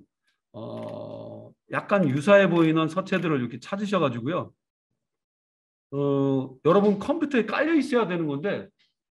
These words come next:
이거는 클라우드 서비스를 통해서 그냥, 어, 바로 여러분들이 이용하고 있는 공간에 바로 반영하는 거예요.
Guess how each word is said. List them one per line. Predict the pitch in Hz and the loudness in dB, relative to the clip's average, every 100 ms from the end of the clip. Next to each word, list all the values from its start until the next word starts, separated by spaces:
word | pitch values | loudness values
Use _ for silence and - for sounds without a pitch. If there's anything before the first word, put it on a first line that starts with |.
| _ _ - | _ _ -6
이거는 | 185 220 226 202 196 | 0 2 2 0 -4
클라우드 | 277 302 294 269 226 | -2 0 0 0 -4
서비스를 | 269 285 247 240 226 | -4 -4 -4 -4 -4
통해서 | 190 160 147 | -4 -4 -6
그냥, | 135 139 143 160 107 - _ _ _ _ _ | -8 -8 -6 -8 -10 -16 _ _ _ _ _
어, | 123 | -14
바로 | 117 156 156 120 110 | -2 2 2 0 0
여러분들이 | 139 160 151 127 120 | 0 0 0 -2 -4
이용하고 | 117 160 175 151 127 | -2 -2 0 -4 -4
있는 | 120 120 | -4 -6
공간에 | 120 113 139 175 - | -8 -6 -4 -4 -6
바로 | 127 135 | -6 -6
반영하는 | - 127 160 151 113 | -4 0 2 2 0
거예요. | 92 | -6